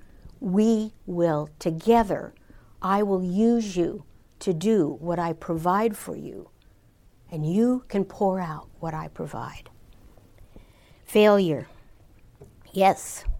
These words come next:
failure. Our Savior patiently and gently confronts us and reassures us of his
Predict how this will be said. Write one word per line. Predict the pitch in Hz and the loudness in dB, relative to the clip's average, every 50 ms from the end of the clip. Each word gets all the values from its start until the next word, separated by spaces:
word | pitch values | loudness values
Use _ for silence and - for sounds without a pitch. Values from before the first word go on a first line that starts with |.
| - - - | -8 -16 -4
failure. | - 175 180 180 185 180 156 151 151 - - _ _ _ - - - - - - - - - - - - - - - - - - - - - - - - - - - - - _ _ _ - | -2 0 2 2 2 2 0 0 -2 -4 -10 _ _ _ -20 -20 -20 -20 -20 -20 -20 -20 -20 -20 -20 -20 -20 -20 -20 -20 -20 -20 -20 -20 -20 -20 -20 -20 -20 -20 -20 -20 -20 _ _ _ -2
Our | - 269 262 233 | 2 2 2 2
Savior | - - 302 302 302 294 254 226 226 226 220 214 214 220 214 - - - - - - - - - - - - - - - - _ | 4 4 6 8 8 6 6 6 6 6 6 6 4 0 -2 -6 -10 -10 -10 -12 -12 -12 -14 -14 -16 -16 -18 -18 -20 -20 -20 _
patiently | - - - 247 247 262 247 - - 269 254 - - 247 247 240 240 226 233 | -14 -6 2 4 4 4 4 2 0 -2 -2 0 0 0 2 2 2 2 0
and | 220 202 202 190 | -2 -2 -2 -2
gently | 180 - 208 208 208 - - - _ - - 175 170 | -2 -2 -2 -2 -2 -2 -4 -10 _ -4 -2 -2 -2
confronts | 160 - - 190 185 175 - - - 208 202 214 214 - - - | -4 -4 -4 -2 -2 -2 -4 -4 -4 -2 -2 -2 -4 -6 -8 -6
us | - - - - - - - | -6 -6 -8 -12 -16 -8 -4
and | 208 190 185 185 | -2 0 0 2
reassures | 190 196 196 196 202 185 - - - 214 202 202 196 185 - | 2 2 2 2 2 0 -4 -4 -4 -2 0 0 -2 -2 -4
us | - 80 - - - - - - - _ _ - - - - - - - | -8 -8 -8 -8 -12 -12 -14 -14 -16 _ _ -20 -20 -20 -20 -20 -8 -4
of | - 180 156 | -4 -4 -2
his | 151 175 180 170 - | 0 0 0 0 -2